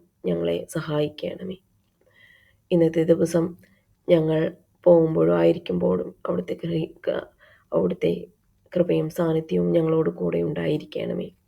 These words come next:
ഞങ്ങളെ വഴി നടത്തണമേ. ഞങ്ങളെ വാക്കും ചിന്തയും പ്രവൃത്തിയും അവിടുത്തെ ഹൃദയപ്രകാരം മാത്രമായിരിക്കാൻ സഹായിക്കണമേ.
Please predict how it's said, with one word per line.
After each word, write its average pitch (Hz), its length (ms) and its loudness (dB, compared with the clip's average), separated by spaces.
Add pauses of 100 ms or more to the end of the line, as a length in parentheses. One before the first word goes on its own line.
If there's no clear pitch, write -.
(1400)
ഞങ്ങളെ 160 320 2
വഴി 165 220 2
നടത്തണമേ. 170 760 -2 (400)
ഞങ്ങളെ 175 240 8
വാക്കും 175 440 0
ചിന്തയും 170 360 -2
പ്രവൃത്തിയും 90 520 -6 (640)
അവിടുത്തെ 175 320 -6
ഹൃദയപ്രകാരം 170 760 -4
മാത്രമായിരിക്കാൻ 175 960 -2
സഹായിക്കണമേ. 165 840 -8